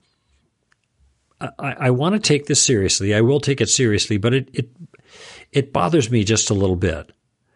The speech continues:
Um, "Oh, you had w-, dinner with your wife last night? How do we know it wasn't an alien who looked like your wife? How do we know?"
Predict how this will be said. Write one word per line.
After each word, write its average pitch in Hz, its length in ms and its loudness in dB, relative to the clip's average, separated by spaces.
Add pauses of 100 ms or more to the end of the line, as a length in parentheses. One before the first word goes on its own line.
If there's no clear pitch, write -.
(400)
Um, 113 520 2 (1120)
"Oh, 151 140 2
you 131 160 4
had 127 260 0
w-, 127 160 -2
dinner 139 220 0
with 156 200 0
your 127 100 2
wife 113 280 0
last 135 240 -2
night? 151 160 -4
How - 180 -2
do 143 60 2
we 139 140 2
know 131 160 2
it 95 80 -4
wasn't 113 260 0
an 107 80 -2
alien 113 300 0
who 110 120 0
looked 113 440 -4
like 90 180 -4
your 95 140 -4
wife? 82 440 -12 (760)
How 123 160 0
do 117 40 2
we 131 100 4
know?" 139 340 -2